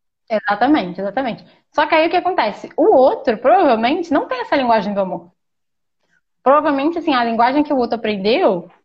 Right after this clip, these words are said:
é que dar presente, o, o, o ato do dar presente já é um ato de,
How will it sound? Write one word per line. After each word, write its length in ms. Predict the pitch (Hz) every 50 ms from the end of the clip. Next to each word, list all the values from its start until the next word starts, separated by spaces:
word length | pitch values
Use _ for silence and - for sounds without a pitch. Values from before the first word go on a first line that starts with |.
| _ -
é 220 | 240 247 262 294
que 440 | 294 - 311 277 247 202 180 175 - - _ _ _ _
dar 240 | - 202 226 247 269 -
presente, 880 | 339 320 285 254 240 233 247 285 349 339 - - 226 190 180 180 - _
o, 100 | - 220
o, 600 | 233 277 277 - 247 240 240 247 262 - - - 214
o 40 | 220
ato 300 | 208 254 330 - 370 330
do 140 | 269 285 269
dar 300 | 233 247 247 247 - -
presente 840 | 240 233 233 220 202 202 202 220 247 294 302 - 339 359 392 415 _ _ _ -
já 300 | 208 247 240 247 240 240
é 220 | 240 233 240 254
um 120 | 285 311 311
ato 280 | 262 254 262 - 285
de, 380 | 247 233 254 262 269 277 285